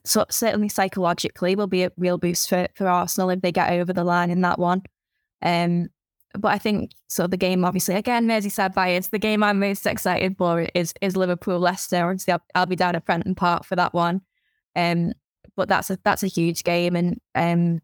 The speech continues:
I think in the context of Liverpool's season, it, it's massive. If they can get three points, I'd, I'd argue that, that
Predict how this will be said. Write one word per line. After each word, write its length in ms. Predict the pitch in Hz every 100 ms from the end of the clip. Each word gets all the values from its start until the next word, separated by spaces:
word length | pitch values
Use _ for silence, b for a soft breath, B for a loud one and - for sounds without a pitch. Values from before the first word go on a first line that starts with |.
| _ _ 190
I 40 |
think 240 | 185 185 185
in 80 |
the 80 | 185
context 440 | 185 185 196 - 196
of 80 |
Liverpool's 360 | 180 196 175 170
season, 440 | 175 175 170 170
it, 100 | 170 -
it's 180 | -
massive. 380 | 180 165 - 170
If 80 | 170
they 120 | 180
can 160 | - 196
get 200 | 196 -
three 220 | 190 180
points, 440 | - 170 165 -
I'd, 140 | 180 165 -
I'd 140 | 180
argue 280 | 175 175 180
that, 140 | 170 -
that 160 | -